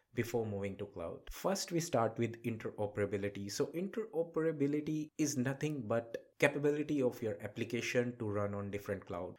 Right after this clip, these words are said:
What I mean by this is, if you are running your whole application stack on A W S, probably you must be getting a lot of advantages. You can use all the A W S solution offerings. You can have maybe a discounted price from A W S as well because you are,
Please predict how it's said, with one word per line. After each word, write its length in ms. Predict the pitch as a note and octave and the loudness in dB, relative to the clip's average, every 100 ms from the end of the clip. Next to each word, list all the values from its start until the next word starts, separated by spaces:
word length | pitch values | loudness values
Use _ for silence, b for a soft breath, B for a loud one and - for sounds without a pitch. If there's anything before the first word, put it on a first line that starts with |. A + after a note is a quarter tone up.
| b | b
What 180 | - C#3 | 4 4
I 80 | D#3+ | 4
mean 260 | D3 D#3+ D3+ | 0 0 2
by 140 | D3 | 2
this 240 | B2+ B2+ | 4 2
is, 300 | B2+ A#2+ A#2 - _ _ | 2 0 -2 -10 _ _
if 220 | - F3+ F3 | 0 0 4
you 140 | F3 | 4
are 100 | D#3+ | 8
running 340 | D3 C#3 D3 | 8 6 4
your 180 | C#3+ C3+ | 4 4
whole 340 | B2 C3+ C#3+ C#3+ | 4 6 6 6
application 500 | A#2 C3 A#2+ A2 A#2 | 0 -2 -2 -2 -4
stack 380 | - A2+ A2 A2+ | -4 -2 -2 -4
on 120 | A2 A2+ | -6 0
A 80 | A#2+ | 2
W 360 | A2 G#2 G#2 | 2 2 2
S, 220 | G#2 G#2+ | 2 0
probably 480 | - C3+ B2+ C#3 C#3 | -2 4 4 4 4
you 280 | C3+ B2 A#2+ - | 6 6 4 2
must 480 | B2 B2 B2+ B2+ - | 2 4 4 0 0
be 160 | A#2+ A#2 | 2 4
getting 480 | A2+ A2 A2 A2 A2 | 4 4 0 -2 -2
a 40 | A#2 | 4
lot 160 | A#2 | 4
of 140 | A2+ A2 | 4 4
advantages. 760 | G2+ G2+ G2 G2+ G2+ G#2 G2+ | 4 4 0 0 0 -2 -2
You 180 | G#2+ A2 G2+ | -2 -2 0
can 180 | G#2+ | 0
use 420 | G#2+ G#2+ A2 G#2 - - - | 0 0 -2 -4 -8 -8 -2
all 200 | A2+ G#2+ | 2 2
the 100 | A2 | 2
A 120 | G#2+ | 2
W 260 | G#2 G#2+ | 0 -2
S 120 | G#2+ - | -2 0
solution 480 | G2+ G2+ - G#2 G2+ | -2 -2 -2 -4 -4
offerings. 680 | G#2+ G2+ G#2+ G2+ G2+ G2+ - | -4 -4 -2 0 0 -4 -2
You 180 | G#2+ G2+ - _ | -2 -4 -8 _
can 220 | - A#2+ A#2+ | 4 4 4
have 280 | A#2 A2 | 0 0
maybe 240 | A2 G#2+ G#2+ | -2 -2 0
a 60 | |
discounted 580 | G#2 G#2+ - G#2 G#2 G#2+ | 0 -2 0 0 0 -2
price 280 | - G#2+ G#2+ | 0 0 0
from 180 | G#2+ G2+ | -2 -2
A 100 | G#2 | -2
W 240 | G2+ G#2 | -2 0
S 140 | G2+ G#2 | 0 0
as 160 | F#2 | 0
well 160 | G2+ G2 | 0 0
because 340 | G2 G2+ G2 | -2 -4 -4
you 140 | G#2 G2+ | -2 -2
are, 240 | G2+ G2+ | -2 -4